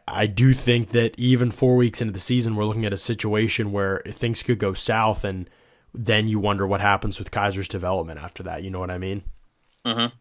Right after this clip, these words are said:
Speaker 2: Yeah, no, it's a fair concern.
Speaker 1: Just hope it doesn't happen. But, uh, we haven't spent a lot of time talking about rookie defensive players. For whatever reason, we've mentioned a couple times,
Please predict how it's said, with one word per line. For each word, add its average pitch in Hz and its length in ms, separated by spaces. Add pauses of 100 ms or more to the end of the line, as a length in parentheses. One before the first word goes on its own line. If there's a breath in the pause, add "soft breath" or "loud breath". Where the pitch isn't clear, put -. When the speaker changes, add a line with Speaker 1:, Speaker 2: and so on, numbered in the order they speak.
(340)
Speaker 2:
Yeah, 170 220 (120)
no, 160 220
it's 175 140
a - 40
fair 208 140
concern. 113 460 (200 soft breath)
Speaker 1:
Just 139 200
hope 135 180
it 131 60
doesn't 113 260
happen. 113 340
But, 117 180
uh, 117 300
we 143 220
haven't 175 400
spent 185 260
a 151 40
lot 139 280
of 139 120
time 135 420 (240 soft breath)
talking 143 460
about 120 340
rookie 127 360
defensive 120 760
players. 123 580 (500)
For - 200
whatever 151 320
reason, 151 340
we've 139 140
mentioned 147 340
a 117 60
couple 139 400
times, 147 500